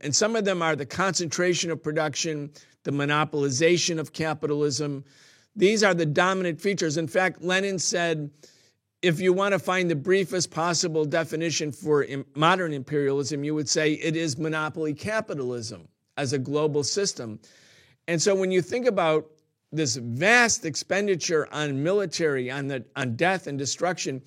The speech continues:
and five primary corporations dominate that, the same process of monopolization and concentration of wealth that's happening in the military, it's happening in media, it's happening in banking.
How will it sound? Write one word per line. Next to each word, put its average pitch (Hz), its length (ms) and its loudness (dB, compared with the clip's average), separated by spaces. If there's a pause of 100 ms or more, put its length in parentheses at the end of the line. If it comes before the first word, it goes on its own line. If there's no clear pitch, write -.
(340)
and 151 140 -2
five 190 600 2
primary 180 560 -2
corporations 151 920 0
dominate 151 680 -4
that, 127 320 -6 (460)
the 170 100 0
same 208 320 0
process 185 580 0
of 143 100 -4
monopolization 156 1040 0
and 139 120 -8
concentration 151 800 -2
of 139 80 -4
wealth 143 380 -4 (380)
that's 135 200 -2
happening 151 400 0
in 131 80 -2
the 131 60 -4
military, 190 640 2
it's 135 120 -4
happening 139 380 -4
in 123 220 -8 (340)
media, 196 760 4 (220)
it's 135 180 -2
happening 147 380 0
in 123 140 -6
banking. 165 520 -2